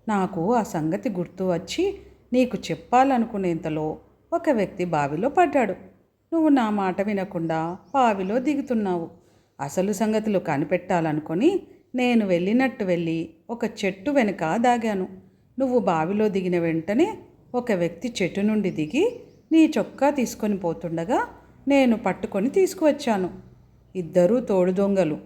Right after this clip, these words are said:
ఒకడు బావిలో పడతాడు, ఇంకొకడు మన వస్తువులు తీసుకుంటాడు.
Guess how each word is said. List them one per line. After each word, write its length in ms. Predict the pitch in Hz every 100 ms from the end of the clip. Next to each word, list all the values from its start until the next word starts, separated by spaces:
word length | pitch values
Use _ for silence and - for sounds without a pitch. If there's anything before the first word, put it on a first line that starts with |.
| - _ -
ఒకడు 260 | 208 214 190
బావిలో 460 | 165 156 190 214
పడతాడు, 640 | 208 190 185 190 190 381 480 - - _
ఇంకొకడు 480 | 302 311 302 247 247
మన 240 | 392 359 294
వస్తువులు 440 | 240 - 240 285
తీసుకుంటాడు. 680 | 392 370 - 285 247 226